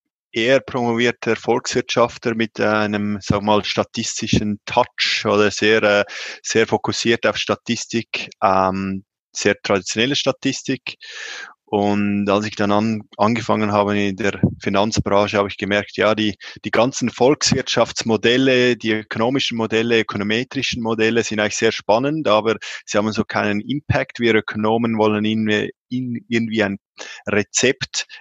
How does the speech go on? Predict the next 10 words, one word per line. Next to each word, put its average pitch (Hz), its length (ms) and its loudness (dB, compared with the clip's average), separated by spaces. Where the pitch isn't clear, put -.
erklären, 120 800 0
aber, 107 440 0
ähm, 101 380 0
äh, - 280 -6
wir 104 260 0
wissen 117 240 2
eigentlich 110 160 0
nicht - 220 -6
wirklich, - 500 -4
ähm, 104 380 0